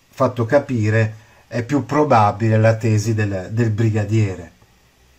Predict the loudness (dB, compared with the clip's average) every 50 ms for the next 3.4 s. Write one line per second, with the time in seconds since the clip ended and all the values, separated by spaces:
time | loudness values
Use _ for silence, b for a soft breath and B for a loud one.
0 | _ _ _ _ _ _ _ _ _ _ _ _ _ _ _ _ _ _ _ _
1 | _ _ _ -20 -20 _ _ _ -12 -12 -10 -10 -14 -16 -10 -2 0 2 4 4
2 | 4 4 2 0 -2 -2 -2 0 0 0 0 -2 -4 -2 -2 -2 -2 -2 -2 0
3 | 2 2 2 0 -2 -6 -12